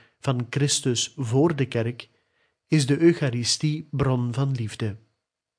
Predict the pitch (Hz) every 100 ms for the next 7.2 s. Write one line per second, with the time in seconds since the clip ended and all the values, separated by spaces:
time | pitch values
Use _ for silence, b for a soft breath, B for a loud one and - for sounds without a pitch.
0 | _ _ _ _ _ _ _ _ _ 120
1 | 110 113 120 - 131 127 123 143 - 131
2 | - 110 127 139 156 165 165 156 156 147
3 | 131 139 135 135 B B B - 160 127
4 | 139 139 - 165 - 143 127 - 120 117
5 | 120 123 127 b b b 165 156 - 165
6 | 147 139 160 175 160 - 127 123 110 135
7 | 139 147